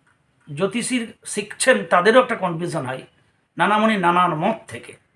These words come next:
তার জন্য আমার অভিজ্ঞতা শেয়ার করছি। আমি যে একদম সব জানতা মহাপুরুষ তাই নয়, আমি আমার গুরুদেবের কাছ থেকে যেটুকু শিখছি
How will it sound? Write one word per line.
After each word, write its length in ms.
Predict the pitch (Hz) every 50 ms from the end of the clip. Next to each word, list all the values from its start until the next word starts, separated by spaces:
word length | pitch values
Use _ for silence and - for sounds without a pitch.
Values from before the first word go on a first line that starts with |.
| _ _ _ _ _ _ _ _ _ _ _ _ _ _ _ _ -
তার 140 | 170 180
জন্য 140 | 185 277 294
আমার 260 | 240 196 208 254 285
অভিজ্ঞতা 360 | 285 254 254 254 247 233 247 226
শেয়ার 200 | - 220 220 -
করছি। 240 | 220 196 - 208
আমি 220 | 190 156 170 214 214
যে 140 | 208 240 233
একদম 300 | 226 208 202 226 220 214 - - _ _ _ _ _ _ _ _ _ _ _ _ _ _ _ _
সব 220 | - 196 190 185
জানতা 240 | 175 214 208 196 214
মহাপুরুষ 560 | 202 190 180 190 196 175 196 190 190 - -
তাই 180 | - - 139 156
নয়, 200 | 165 170 - - - _ _ _ _ _ _ _ _ _ _ _ _ _ - -
আমি 200 | 247 233 202 202
আমার 180 | 165 160 147
গুরুদেবের 360 | 135 147 160 160 165 180 190
কাছ 140 | 175 170 -
থেকে 160 | - 165 160
যেটুকু 260 | 147 147 147 151 147 151
শিখছি 500 | - - 127 - - - 311 381 -